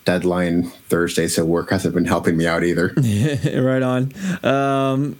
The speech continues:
Speaker 2: cool. Well, you will update that. Hopefully, uh, you get some time to do that before the next round.
Speaker 1: Yeah, I should get it tomorrow at least.
Speaker 2: Sweet. Yeah, and, I mean, you have till Friday. Friday, November first at ten thirty P M Eastern is when Phoenix faces Real Monarchs. That's gonna be the first game of the four,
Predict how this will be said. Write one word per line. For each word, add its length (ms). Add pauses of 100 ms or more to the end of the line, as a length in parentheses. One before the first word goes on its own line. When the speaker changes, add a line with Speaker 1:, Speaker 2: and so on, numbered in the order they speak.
(120)
Speaker 2:
cool. 220
Well, 260
you 320
will 160
update 360
that. 220
Hopefully, 560
uh, 240
you 160
get 180
some 140
time 220
to 60
do 200
that 300
before 280
the 80
next 260
round. 320
Speaker 1:
Yeah, 160
I 40
should 200
get 160
it 40
tomorrow 400
at 100
least. 460
Speaker 2:
Sweet. 520
Yeah, 220
and, 320
I 60
mean, 140
you 80
have 140
till 140
Friday. 400
Friday, 320
November 400
first 440
at 140
ten 240
thirty 220
P 240
M 180
Eastern 540
is 120
when 140
Phoenix 480
faces 400
Real 240
Monarchs. 500
That's 280
gonna 180
be 100
the 120
first 540
game 420
of 240
the 80
four, 440